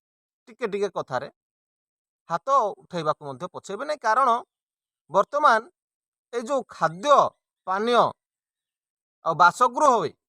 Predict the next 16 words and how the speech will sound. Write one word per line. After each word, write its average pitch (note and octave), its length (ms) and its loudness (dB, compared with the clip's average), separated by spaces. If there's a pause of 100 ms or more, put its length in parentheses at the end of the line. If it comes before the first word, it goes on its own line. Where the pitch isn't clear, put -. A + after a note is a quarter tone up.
(920)
ସବୁ G#3 200 -4
ଅପବିତ୍ର F3 580 -4
ହୋଇଯାଇଛି। G#2+ 400 -6 (960)
ତ - 60 -
କାଲିକା A#3+ 380 -2
ଭିଡ଼ିଓରେ A3+ 420 2 (260)
ପ୍ରିୟ G3+ 160 -4
ଦର୍ଶକ F#3 320 -4
ବନ୍ଧୁ G#3+ 200 -2
ଆମେ F#3 240 0 (240)
ପ୍ରକାଶ D#3+ 320 -6 (100)
କରିଥିଲେ, D3+ 440 -8 (1600)
ଯେପରି G#3+ 320 0
ମଡ଼ାଟି A3+ 460 4
ମରିଗଲା A#3+ 480 2
ପରେ C#4 260 0